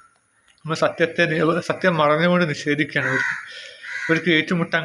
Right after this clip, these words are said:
കഴിയുന്നില്ല സത്യത്തെ. അപ്പോൾ ഇവരെന്ത് ചെയ്യും? പതുക്കെ അവർ ലെഫ്റ്റ് അടിച്ച് പോകും. അതുപോലെ തന്നെ സത്യത്തെ നിഷേധിക്കുക, അറിഞ്ഞുകൊണ്ട്. കാഫിർ എന്ന്, എന്ന് വെച്ചാൽ നമുക്കറിയാമല്ലോ, സത്യത്തെ അറിഞ്ഞുകൊണ്ട് നിഷേധിക്കുക, പൂഴ്ത്തി വെക്കുക. ഒരു,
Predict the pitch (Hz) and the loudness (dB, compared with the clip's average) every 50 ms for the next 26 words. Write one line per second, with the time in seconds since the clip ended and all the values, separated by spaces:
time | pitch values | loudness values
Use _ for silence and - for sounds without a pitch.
0 | 151 156 143 143 156 147 147 131 131 - 131 - 147 143 147 147 156 156 156 160 | 2 4 4 4 4 2 0 -2 -2 -4 -4 -2 -2 -4 -2 -2 -2 -2 0 0
1 | 165 170 165 - - - - - - - 170 180 170 175 160 165 160 160 160 156 | -2 -4 -8 -14 -20 -20 -20 -20 -14 -10 -8 -4 0 0 2 2 2 2 0 0
2 | 160 156 143 135 139 - - 160 147 143 139 156 185 - - - - - _ _ | 0 0 -2 -2 -4 -2 0 0 2 2 0 -2 -4 -6 -8 -20 -20 -20 _ _
3 | _ - - 160 - - - 160 147 - - 151 139 139 135 143 147 156 151 170 | _ -8 -6 -6 -6 -6 -4 -4 -4 -4 -2 0 2 2 2 2 2 2 2 2
4 | 165 160 151 151 160 156 170 170 151 147 139 - - 151 151 156 160 156 - 147 | 2 0 0 -2 -2 0 0 0 0 0 -2 0 2 2 2 2 0 -2 -2 -8
5 | 156 - - - - - - 156 143 156 160 175 170 175 175 165 165 185 190 - | -8 -8 -10 -14 -6 -2 0 2 2 2 2 4 4 4 2 2 2 -2 -2 -2
6 | - - - - - - - - - - - - 151 147 - - 175 175 180 175 | -6 -20 -20 -20 -20 -20 -20 -20 -20 -12 -4 0 0 0 2 2 2 2 4 4
7 | 170 180 180 185 175 180 180 180 170 175 170 170 - 180 170 175 170 165 - 170 | 4 4 4 4 2 2 2 2 2 2 2 2 4 4 4 4 2 2 0 2
8 | 160 160 160 151 151 131 135 - - _ - - _ _ _ _ _ - - - | 2 2 2 2 0 0 -2 -4 -6 _ -20 -20 _ _ _ _ _ -20 -20 -20
9 | - - - - _ - 151 - - 165 160 165 - 165 165 156 151 151 151 156 | -20 -20 -20 -16 _ -10 -8 -2 -2 -2 0 2 2 2 4 4 2 0 0 2
10 | 160 160 165 165 160 156 160 190 262 302 - - _ _ _ _ _ _ _ _ | 4 4 4 4 2 0 -2 -2 -2 -4 -6 -12 _ _ _ _ _ _ _ _
11 | - 233 175 156 147 - - 151 147 143 139 - - 147 - - - 151 156 156 | -6 -2 -2 -2 0 0 0 0 2 0 -2 -2 -2 -4 -4 -4 -2 0 0 0
12 | 151 - 190 165 143 - - - - 147 - 165 151 147 156 | 2 2 2 0 0 0 -2 -4 -4 -4 -2 -2 0 0 0